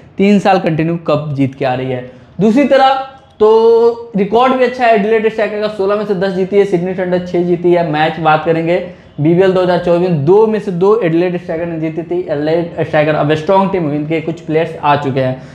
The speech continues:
Last पाँच match में बात करेंगे, पाँच match में पाँच एडिलेड स्ट्राइकर ने जीता है और सिडनी थंडर एक भी मैच नहीं जीती है। तो देख सकते हो एडिलेड स्ट्राइकर हॉट फेवरेट टीम बन रही है इस मैच के लिए,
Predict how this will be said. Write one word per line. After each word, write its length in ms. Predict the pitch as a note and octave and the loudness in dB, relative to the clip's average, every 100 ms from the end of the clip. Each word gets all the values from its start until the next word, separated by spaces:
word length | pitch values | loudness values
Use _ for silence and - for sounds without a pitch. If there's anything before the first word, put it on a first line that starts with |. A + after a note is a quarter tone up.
| - D#3+ | -8 0
Last 340 | F#3 B3 - | 2 0 0
पाँच 260 | A3 A#3 A#3 | 0 0 2
match 200 | A#3 A3+ | 0 0
में 140 | A3 | 0
बात 200 | G3 G3 | 2 0
करेंगे, 200 | G#3 G3+ | -2 -4
पाँच 340 | G#3 F#3 F#3 G3 | -2 -2 -2 -4
match 100 | F#3 | -6
में 180 | G3 F#3+ | -6 -2
पाँच 260 | E3+ E3+ | -2 0
एडिलेड 400 | F3 D#3 D#3+ F3 | 0 2 2 0
स्ट्राइकर 300 | F3 D#3+ E3+ | -2 -2 -2
ने 140 | F3 E3 | -2 -2
जीता 260 | D#3+ E3+ | 0 2
है 380 | D#3+ - - - - - | 2 0 -4 -16 -20 -4
और 100 | D3 | -4
सिडनी 300 | D3 F3+ G#3 | 0 2 2
थंडर 280 | G#3 G3+ G3 | 0 2 2
एक 300 | G3+ F#3 F#3 | 2 0 2
भी 100 | G#3+ | 2
मैच 200 | F#3+ D#3+ | 2 0
नहीं 140 | D3+ | 0
जीती 340 | C#3 C3 C#3+ C3+ | -2 -2 0 2
है। 120 | B2+ | 2
तो 500 | C3 D3 D3 D3+ D3+ | 0 2 4 4 2
देख 220 | C#3+ D3 | 2 0
सकते 280 | D#3 D3 E3+ | -2 -4 -2
हो 260 | F3 F#3+ - - | -2 -4 -16 -10
एडिलेड 500 | C#3+ C3+ C#3 E3 E3 | -6 -2 0 0 0
स्ट्राइकर 340 | D#3+ D#3 D3 D#3 | -2 0 0 0
हॉट 300 | C#3+ C#3+ D3 | -2 -2 -2
फेवरेट 380 | D3 D3 D3 | -2 -4 -2
टीम 240 | D3 D3+ C#3 | -2 -2 -2
बन 100 | C#3 | -2
रही 240 | D3 D3+ | -2 0
है 100 | D3 | 0
इस 140 | C#3+ D3 | -2 -4
मैच 200 | C#3+ D3 | -4 -2
के 80 | |
लिए, 260 | D3 F3 | 0 0